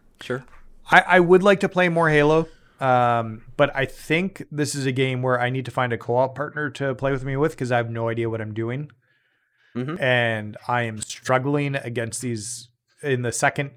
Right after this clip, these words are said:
Speaker 2: area, with these guys who just keep absorbing my bullets, and I don't know how to kill them.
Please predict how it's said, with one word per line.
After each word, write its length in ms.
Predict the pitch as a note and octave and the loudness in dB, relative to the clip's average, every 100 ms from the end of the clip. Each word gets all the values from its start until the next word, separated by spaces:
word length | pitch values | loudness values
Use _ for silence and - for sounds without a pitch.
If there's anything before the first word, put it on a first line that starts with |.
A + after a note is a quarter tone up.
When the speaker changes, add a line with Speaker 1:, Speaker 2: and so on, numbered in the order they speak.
| - | -4
Speaker 2:
area, 420 | C3 C#3 D#3 D#3+ | 0 2 4 4
with 180 | C3+ B2+ | 2 0
these 480 | B2 G#2+ - - - _ | -4 -4 -8 -12 -16 _
guys 320 | - B2+ B2+ | 0 2 2
who 80 | C3 | -2
just 240 | A#2 B2+ - | -4 -4 -4
keep 200 | C3 B2 | -6 -6
absorbing 420 | A2 A#2+ A#2+ A2+ | -6 -2 -2 -4
my 120 | A2+ | -6
bullets, 380 | G#2+ B2 F#3 - | -4 -4 -6 -8
and 80 | A2+ | -8
I 80 | |
don't 200 | G#2+ B2 | -8 -8
know 80 | B2+ | -6
how 100 | A#2 | -4
to 80 | A2+ | -4
kill 200 | A2 G2+ | -6 -10
them. 120 | - | -14